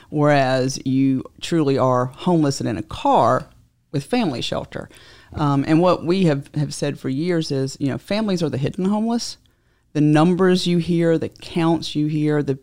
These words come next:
the, the stereotypes are your men and women on Main Street. And the fact of the matter is, is that families aren't counted because they fear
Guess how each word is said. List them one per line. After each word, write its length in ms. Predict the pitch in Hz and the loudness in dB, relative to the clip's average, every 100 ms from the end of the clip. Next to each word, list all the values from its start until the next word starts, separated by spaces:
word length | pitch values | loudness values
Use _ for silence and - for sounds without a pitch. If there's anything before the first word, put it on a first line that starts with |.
| - | -10
the, 120 | 143 - | -12 -6
the 80 | 143 | -6
stereotypes 840 | - 254 269 139 135 131 147 - - | 0 0 2 0 0 0 -2 -6 -4
are 220 | 160 147 143 | 0 2 2
your 240 | 135 135 | 0 2
men 240 | 139 147 | 2 2
and 160 | 151 143 | 2 2
women 220 | 143 156 | 0 0
on 180 | 143 139 | 0 -2
Main 200 | 139 143 | 0 -2
Street. 480 | - 127 139 240 - - - - - | -2 -4 -4 -4 -10 -20 -20 -20 -4
And 120 | 147 | -2
the 60 | 143 | 2
fact 240 | 165 170 | 0 0
of 60 | 170 | 2
the 60 | |
matter 300 | 156 143 147 | 2 2 0
is, 360 | 170 208 185 - | 0 0 -2 -4
is 140 | 139 143 | -6 -2
that 320 | 139 156 _ | -4 -4 _
families 400 | 175 196 185 160 - | -2 2 2 0 0
aren't 220 | 196 160 | -2 -2
counted 460 | - 143 143 139 - | -4 0 0 -2 -4
because 340 | 139 139 139 | -4 -4 -2
they 120 | 139 | -2
fear 540 | 135 - 151 180 202 | -4 -2 0 0 -2